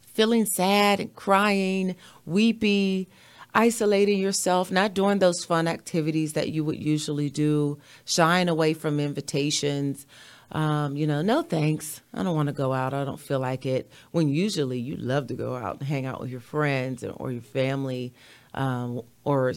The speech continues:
or stay in with, with people and just cozy up to the T V. Um, so you're isolating yourself and you're just not interested in those activities that you used to love,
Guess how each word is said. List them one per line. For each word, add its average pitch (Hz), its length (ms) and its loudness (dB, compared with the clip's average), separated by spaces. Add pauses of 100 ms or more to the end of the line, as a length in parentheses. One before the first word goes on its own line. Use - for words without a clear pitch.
or 143 140 -2
stay 156 580 2
in 147 140 0
with, 139 260 -2
with 143 260 -4
people 143 520 -2
and 127 140 -6
just 131 180 -10
cozy 135 420 -2
up - 160 -8
to - 120 -8
the - 80 -10
T 147 260 -4
V. 131 360 -2 (500)
Um, 127 320 -8
so - 160 2
you're 165 240 4
isolating 143 640 2
yourself 131 560 -4
and 131 100 -2
you're 135 80 -2
just 151 320 -4
not 147 180 -4
interested 131 600 -6
in 131 140 -4
those 127 200 -4
activities 123 640 -6
that 123 160 -6
you - 120 -6
used 127 460 -4
to 135 80 -4
love, 123 560 -2